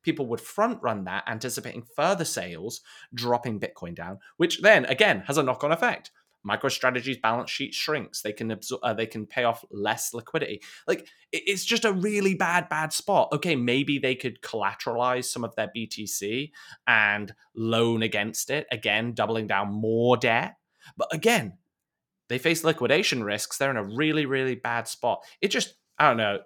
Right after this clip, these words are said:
This just feels like this is a death spiral waiting to happen, and it, I, I just, I can't rationalize it from an ex-, like, a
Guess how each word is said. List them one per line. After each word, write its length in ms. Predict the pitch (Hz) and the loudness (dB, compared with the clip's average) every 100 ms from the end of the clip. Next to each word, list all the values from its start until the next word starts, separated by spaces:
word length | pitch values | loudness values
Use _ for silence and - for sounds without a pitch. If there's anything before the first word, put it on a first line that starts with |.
| - | -4
This 160 | 175 | -4
just 120 | 160 | -4
feels 300 | - 139 120 | -2 -2 0
like 320 | 113 104 92 - _ _ _ _ _ _ _ _ | -2 -2 -4 -10 _ _ _ _ _ _ _ _
this 80 | 139 | -6
is 80 | 127 | -2
a 60 | 110 | 2
death 200 | 123 120 | 2 2
spiral 380 | - 117 101 | 2 4 4
waiting 300 | 90 110 - | 0 -4 -4
to 80 | 101 | -8
happen, 560 | 95 101 107 127 135 143 _ | -2 -2 0 -2 -2 -6 _
and 400 | 104 98 95 92 - | -6 -4 -6 -8 -6
it, 220 | 117 - _ _ _ _ _ _ _ _ | -6 -6 _ _ _ _ _ _ _ _
I, 240 | - - - | -4 -2 2
I 80 | 147 | 4
just, 240 | - - - | 4 0 0
I 40 | |
can't 300 | 139 - 185 | 0 4 2
rationalize 640 | - 160 - 143 107 95 - | 6 6 6 -2 -2 -2 -4
it 140 | - | -8
from 160 | - 123 | -4 -4
an 80 | 117 | -4
ex-, 280 | - - - | -4 -4 -4
like, 200 | 123 110 | -8 -6
a 140 | 101 | -8